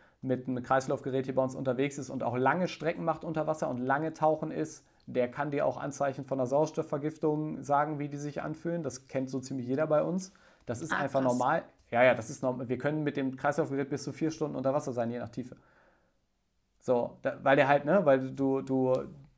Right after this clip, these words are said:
Speaker 1: der, das C O zwei, was du ausatmest, wird über eine Kalkpatrone gebunden und dann atmest du die Luft wieder.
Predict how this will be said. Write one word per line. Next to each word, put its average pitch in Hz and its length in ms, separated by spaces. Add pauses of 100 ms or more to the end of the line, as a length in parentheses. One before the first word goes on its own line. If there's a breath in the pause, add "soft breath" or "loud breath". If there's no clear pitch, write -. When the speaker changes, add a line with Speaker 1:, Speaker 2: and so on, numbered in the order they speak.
Speaker 1:
der, 131 220
das 127 220
C 151 100
O 147 60
zwei, 160 260
was 160 160
du 160 80
ausatmest, 165 520
wird 151 120
über 147 140
eine 139 100
Kalkpatrone 147 580
gebunden 143 360
und 151 140
dann 139 120
atmest 143 300
du 139 60
die 131 100
Luft 160 260
wieder. 127 240